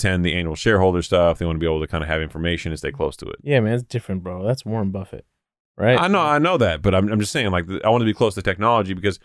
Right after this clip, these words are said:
Speaker 1: I do think Web three, the blockchain, these things will have their, their implications to the financial world and ultimately banking, which, you know, is obviously near and dear to my heart.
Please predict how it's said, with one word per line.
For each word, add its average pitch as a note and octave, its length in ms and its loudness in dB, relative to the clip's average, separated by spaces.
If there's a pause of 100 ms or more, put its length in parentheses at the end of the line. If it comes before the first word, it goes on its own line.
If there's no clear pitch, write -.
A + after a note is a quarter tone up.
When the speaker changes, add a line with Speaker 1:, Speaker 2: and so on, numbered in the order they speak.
(360)
Speaker 1:
I A2+ 100 2
do D3 160 6
think C#3+ 260 -4
Web A2+ 280 4
three, A2+ 400 2
the G#2 100 4
blockchain, G#2 600 0
these G2+ 160 -2
things G#2 160 -2
will F#2 80 0
have F#2 260 0
their, F2+ 300 0
their E2+ 420 -2 (540)
implications G2+ 880 0
to F#2 240 -2
the E2 100 -2
financial F#2 480 -2
world E2+ 240 2
and D#2+ 80 -6
ultimately D#2+ 280 -8
banking, B2 420 -2
which, F#2 420 0
you F#2 80 -4
know, E2+ 100 0
is D#2+ 100 0
obviously D#2 300 -2
near D#2 160 -6
and D2+ 100 -8
dear D2+ 100 -6
to C#2+ 60 -8
my B1+ 120 -8
heart. - 280 -6